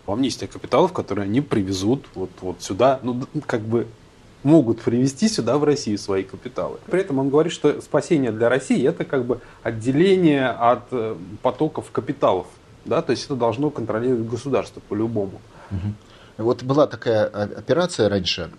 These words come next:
Speaker 2: в, э, во времена гражданской войны и после неё. Написала оп-, операция «Трест». Слышали такое?
Speaker 1: Ой, чё-то смутно как-то.
Speaker 2: Это, э, в России организовали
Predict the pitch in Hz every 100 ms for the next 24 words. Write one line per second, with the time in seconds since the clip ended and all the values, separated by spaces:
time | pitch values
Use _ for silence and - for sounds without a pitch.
0 | 85 95 82 101 90 90 87 82 82 67
1 | 82 78 - 80 85 95 110 117 117 98
2 | 107 110 104 - 104 117 160 127 - 104
3 | 104 107 98 82 90 98 127 143 104 -
4 | 95 - 127 135 104 - 107 87 - -
5 | - - 160 - 98 90 - 82 - 113
6 | 110 113 - - 135 120 - - - -
7 | - - - 127 165 156 123 - 117 117
8 | 101 - - 113 160 - 117 104 110 156
9 | - - _ - - - - 110 107 135
10 | 139 147 151 151 117 95